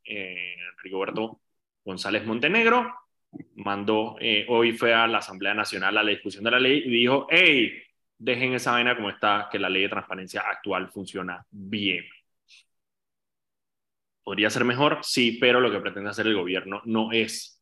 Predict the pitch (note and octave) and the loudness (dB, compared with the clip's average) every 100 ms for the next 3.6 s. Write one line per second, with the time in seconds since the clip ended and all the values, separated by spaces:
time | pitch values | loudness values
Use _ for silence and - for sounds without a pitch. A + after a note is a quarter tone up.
0 | - G2+ F#2+ G2+ G2+ F#2 F#2 F#2+ - F#2 | -8 -6 -6 -8 -8 -6 -4 -2 -4 -8
1 | - G3 G3+ F3+ E3+ D#3 C3 C#3+ C#3 A2+ | -6 0 4 6 6 2 0 0 -2 -2
2 | - G#2+ A2 A#2 G#2 G2 F#2+ G2+ G2 G#2 | -2 0 0 -4 -4 -4 -4 -2 0 0
3 | - B2 B2 A2+ G#2 G#2 | 0 0 0 -2 -6 -8